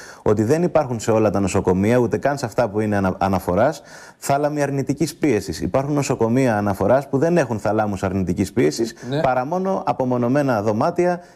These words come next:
Speaker 1: για όσους ε, είναι
Speaker 2: Μάλιστα.
Speaker 1: ύποπτοι και κρε-, χρειάζεται
Speaker 2: Τώρα το
Speaker 1: νοσηλεία.
Speaker 2: επόμενο ερώτημά μου είναι, α, θα, θα έλεγα, είναι ειδικό. Έχουμε πνευμονολόγους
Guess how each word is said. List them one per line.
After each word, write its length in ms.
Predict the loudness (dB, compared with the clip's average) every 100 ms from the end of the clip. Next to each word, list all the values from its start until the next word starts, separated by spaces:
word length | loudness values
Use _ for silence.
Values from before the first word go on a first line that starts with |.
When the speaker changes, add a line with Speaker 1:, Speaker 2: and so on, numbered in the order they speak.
| -2
Speaker 1:
για 220 | 2 2
όσους 440 | 2 -2 -4 -8 -16 -20 _
ε, 400 | 0 2 2 2 2
είναι 160 | 2 2
Speaker 2:
Μάλιστα. 220 | 2 0
Speaker 1:
ύποπτοι 200 | -2 -2
και 100 | -2
κρε-, 180 | -2 -2
χρειάζεται 300 | -4 0 0
Speaker 2:
Τώρα 160 | 2 2
το 40 |
Speaker 1:
νοσηλεία. 220 | 0 -2 0
Speaker 2:
επόμενο 380 | 0 0 0
ερώτημά 560 | 2 2 0 0 0 0
μου 100 | 0
είναι, 140 | 2 2 0 -6 -10
α, 140 | -4 0
θα, 260 | 4 2 2
θα 140 | 0
έλεγα, 580 | 2 2 4 2 0 -4
είναι 360 | 0 0 0 -4 -18 _ _ _ _ _ _ _ _ _ _ _ 0
ειδικό. 720 | 2 2 2 2 2 -2 -16 _ _ _ _ _
Έχουμε 460 | 4 4 2 0 0
πνευμονολόγους 1800 | 2 0 0 0 0 2 2 2 2 2 2 2 0 0 -2 -12 -18